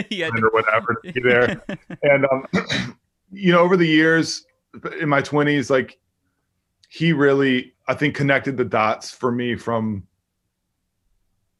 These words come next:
Speaker 2: like, he, he's, he's in the jazz world for sure, but also did arranging for, like, Lou Reed and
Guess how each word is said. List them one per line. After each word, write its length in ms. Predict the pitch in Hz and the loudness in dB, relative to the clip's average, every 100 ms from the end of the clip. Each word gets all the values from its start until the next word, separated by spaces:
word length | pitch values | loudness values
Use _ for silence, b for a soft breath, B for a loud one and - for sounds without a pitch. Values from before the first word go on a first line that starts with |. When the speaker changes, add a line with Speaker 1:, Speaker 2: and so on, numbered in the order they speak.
| _ _ _ _ - | _ _ _ _ -4
Speaker 2:
like, 180 | 123 | -4
he, 320 | - 156 - _ _ 113 | -2 -6 -8 _ _ -10
he's, 420 | 127 165 - - _ | -6 -6 -10 -20 _
he's 560 | - 110 - 165 160 131 | -20 -18 -6 -2 -2 0
in 100 | 143 | 0
the 80 | 123 | 0
jazz 400 | 101 113 117 110 | 0 2 2 0
world 180 | 107 101 | -4 -4
for 120 | 110 | -8
sure, 280 | - 131 104 | -2 0 2
but 140 | 104 | 0
also 360 | 113 107 117 101 92 _ | 0 0 -4 -6 -8 _
did 140 | 120 | -2
arranging 480 | 104 101 101 92 98 | 0 0 -2 -4 -8
for, 340 | 92 92 87 - _ _ _ _ _ _ _ _ | -6 -6 -6 -12 _ _ _ _ _ _ _ _
like, 380 | 92 92 92 - _ _ _ _ _ _ _ _ _ _ | -10 -10 -10 -18 _ _ _ _ _ _ _ _ _ _
Lou 180 | 107 101 | -6 -4
Reed 400 | 98 147 139 131 | 0 2 2 0
and 320 | 110 92 90 | -2 -4 -6